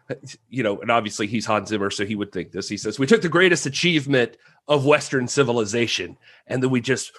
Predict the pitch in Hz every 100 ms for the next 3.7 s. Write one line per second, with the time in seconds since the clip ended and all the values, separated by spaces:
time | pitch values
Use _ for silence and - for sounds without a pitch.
0 | _ 139 131 151 - 135 - 120 - 123
1 | 117 110 - 123 113 101 101 98 92 82
2 | 104 101 - 107 - - - 117 - -
3 | 160 135 117 113 - 117 120